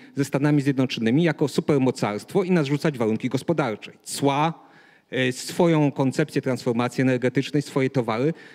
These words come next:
barierami, y, takimi, które wprowadzają rządy. Czyli przede wszystkim polityka celna, cła węglowe. Jednakże tamta strona odpowie tym samym. Zacznie się wojna celna.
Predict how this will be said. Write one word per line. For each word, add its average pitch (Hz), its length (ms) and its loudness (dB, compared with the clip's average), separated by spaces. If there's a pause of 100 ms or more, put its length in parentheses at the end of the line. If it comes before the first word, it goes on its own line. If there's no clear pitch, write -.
(200)
barierami, 143 720 0 (380)
y, 127 380 -4 (160)
takimi, 165 460 0
które 156 320 0 (120)
wprowadzają 131 600 0
rządy. 135 440 0 (200)
Czyli 508 140 -16
przede - 180 -8
wszystkim - 320 -10
polityka - 360 -4
celna, 107 360 -4
cła 156 240 -2
węglowe. 101 460 -2 (420)
Jednakże 165 720 2 (360)
tamta 143 280 -4
strona 110 320 -6
odpowie 202 440 0 (460)
tym 127 140 -2
samym. 104 400 -4 (540)
Zacznie 117 320 -4
się 131 120 -2
wojna 190 300 2
celna. 101 460 -6